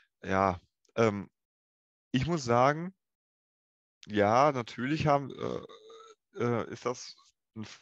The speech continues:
äh, ist das jetzt ein neunte, eine neunte Editionsarmee,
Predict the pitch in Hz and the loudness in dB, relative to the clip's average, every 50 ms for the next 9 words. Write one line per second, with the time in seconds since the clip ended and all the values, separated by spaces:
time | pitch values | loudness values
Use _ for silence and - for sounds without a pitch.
0 | - - 92 90 98 - 120 117 - 113 - - 104 104 101 98 101 107 127 135 | -8 -6 -6 0 2 2 2 2 0 -2 -4 -6 -8 -8 -6 -2 -2 -2 -2 -4
1 | - 87 82 110 110 110 110 110 117 120 - 107 82 107 107 98 - 104 117 117 | -6 -10 -10 -10 -8 -6 -4 -4 -4 -4 -4 -6 -6 -6 -8 -8 -6 -4 -4 -4
2 | 127 139 135 123 127 127 131 135 139 | -4 -4 -4 -6 -6 -4 -4 -6 -6